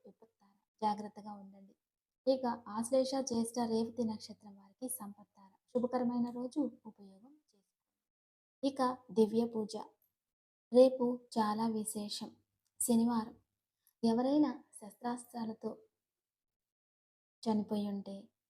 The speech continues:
గొడవలు, కుటుంబ గొడవలు, యుద్ధాలు జరిగి అందులో మరణించి ఉంటే, ఎవరి చేతైనా హత్య చేసి చేయబడి ఉంటే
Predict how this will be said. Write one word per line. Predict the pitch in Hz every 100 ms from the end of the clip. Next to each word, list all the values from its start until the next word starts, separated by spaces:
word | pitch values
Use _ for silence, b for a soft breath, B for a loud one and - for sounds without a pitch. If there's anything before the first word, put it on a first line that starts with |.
| -
గొడవలు, | 233 233 226 220 226 - -
కుటుంబ | 247 254 233
గొడవలు, | 214 220 214 214 220 -
యుద్ధాలు | 214 190 226 233 233
జరిగి | 220 208 196 208 -
అందులో | 214 208 214
మరణించి | 208 202 208 214 208
ఉంటే, | 202 196 202 202 _ _ _ _ _ _ _ _ -
ఎవరి | 254 285
చేతైనా | 277 254 226 220 214 214 -
హత్య | 220 220 - 247
చేసి | 226 208 - 208 - _ _ 226
చేయబడి | 214 208 202
ఉంటే | 196 196 196